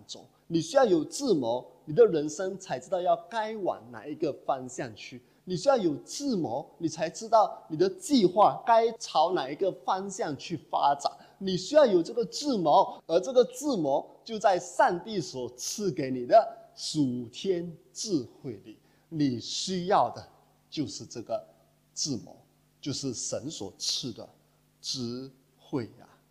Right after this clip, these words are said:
今天早上我从家里出来的时候呢，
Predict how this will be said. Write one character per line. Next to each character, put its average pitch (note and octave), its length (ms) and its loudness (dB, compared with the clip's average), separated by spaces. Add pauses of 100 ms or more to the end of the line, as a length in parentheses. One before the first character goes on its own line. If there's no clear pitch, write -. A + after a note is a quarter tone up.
(840)
今 A#3+ 100 -10
天 C4 140 -2
早 B2+ 160 2
上 C#3 420 0 (540)
我 C3 160 -12
从 C3+ 240 -8
家 G3 200 4
里 B2+ 120 0
出 - 200 -12
来 F#3 100 -4
的 B2 120 -12
时 - 140 -16
候 A2 200 -12
呢， G#2+ 220 -18